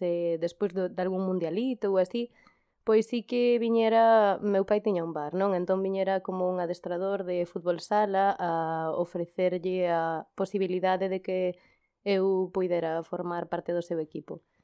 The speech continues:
Eh, o tema é que a min o fútbol sala quedábaseme pequeno, non? E non, non estiven moito tempo, creo que foi cousa de algúns meses,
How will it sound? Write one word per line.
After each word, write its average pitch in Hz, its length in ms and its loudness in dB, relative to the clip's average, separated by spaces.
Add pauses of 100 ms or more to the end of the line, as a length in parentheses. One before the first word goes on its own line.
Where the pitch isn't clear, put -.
(540)
Eh, 175 960 2 (480)
o 185 160 0
tema 196 240 0
é 190 80 -4
que 196 160 -2
a 185 80 -2
min 196 240 -2
o 180 80 -2
fútbol 185 320 -2
sala 190 560 -2
quedábaseme 180 880 -4
pequeno, 175 560 -2
non? 190 240 -2
E 170 320 -2 (400)
non, 180 480 -2
non 180 160 -2
estiven 180 480 -2
moito 170 320 -2
tempo, 214 480 -2
creo 185 240 -6
que 185 160 -8
foi 180 240 -2
cousa 180 240 -4
de 175 80 -4
algúns 175 400 -6
meses, 185 480 -2